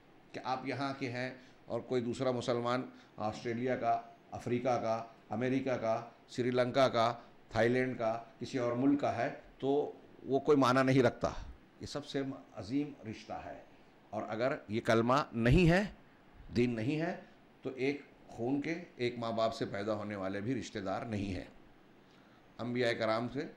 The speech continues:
हज़रत नूह से कहा गया कि ये आपका बेटा, आपका बेटा, आपके घर वाला नहीं है, क्योंकि ये मुशरिक। खैर, तो पता चला नबी सल्लल्लाहु अलैहि वसल्लम के कहा गया, "इन्नका ला तहदी मन अहबब्ता", आप जिसे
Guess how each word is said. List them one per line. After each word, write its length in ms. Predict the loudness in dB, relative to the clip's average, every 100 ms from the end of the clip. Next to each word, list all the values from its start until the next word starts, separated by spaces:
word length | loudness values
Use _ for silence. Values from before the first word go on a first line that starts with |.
| -10
हज़रत 220 | -6 -4
नूह 140 | -2 -2
से 120 | -4
कहा 220 | -4 -4
गया 140 | -4
कि 120 | -6 -4
ये 80 |
आपका 300 | -4 -4 -6
बेटा, 260 | -6 -4 -4
आपका 240 | -4 -4
बेटा, 420 | -6 -6 -6 -8 -12 -10 -8
आपके 240 | -6 -2
घर 160 | 0 4
वाला 240 | 4 4
नहीं 200 | 2 0
है, 80 | 0
क्योंकि 220 | -2 0
ये 220 | 2 2 0
मुशरिक। 380 | 0 2 0 -2 -12 -20 -20 -20 -18 -4
खैर, 240 | 6 6 6 0 -16 -18 -20 6
तो 420 | 10 10 10 2 -14 2
पता 200 | 4 6
चला 360 | 8 10 10 8 0 4
नबी 220 | 8 10 10
सल्लल्लाहु 120 | 12
अलैहि 100 | 12
वसल्लम 260 | 12 10
के 60 | 8
कहा 200 | 8 8
गया, 140 | 8 8
"इन्नका 360 | 8 8 10 10
ला 180 | 10
तहदी 400 | 10 6 8 10
मन 140 | 10 6
अहबब्ता", 720 | 2 0 0 0 -6 -10 -6
आप 280 | -2 -2 -2
जिसे 280 | -4 -4